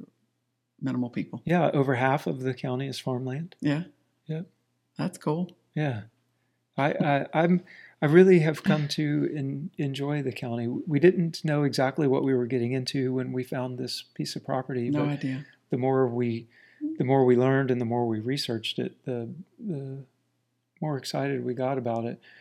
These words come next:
Speaker 2: For one thing, this is a third class or class three
Speaker 1: Class,
Speaker 2: county.
Speaker 1: class three county. And we didn't know what that meant
Speaker 2: Yeah.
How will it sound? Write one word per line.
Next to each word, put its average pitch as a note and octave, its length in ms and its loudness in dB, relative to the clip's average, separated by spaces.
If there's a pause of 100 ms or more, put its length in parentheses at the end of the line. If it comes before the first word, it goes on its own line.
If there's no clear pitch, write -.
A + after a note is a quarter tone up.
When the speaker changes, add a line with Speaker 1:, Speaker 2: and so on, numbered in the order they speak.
(180)
Speaker 2:
For C#3+ 100 2
one F3+ 200 8
thing, B2 360 2 (340)
this D3 220 2
is C3 200 2
a A#2+ 440 0 (420)
third C#3+ 320 2
class C3+ 440 -2
or C3 160 -2
class C3+ 360 -4
three C#3 260 -2
Speaker 1:
Class, D#3 180 0
Speaker 2:
county. A#2 480 -6
Speaker 1:
class D#3 320 -6
three E3 240 -2
county. C3 480 -2 (640)
And D3 80 2
we F3+ 100 8
didn't F3 200 6
know D3 100 6
what C#3 220 0
that C3 180 0
meant C3 320 0 (1080)
Speaker 2:
Yeah. B2+ 300 -2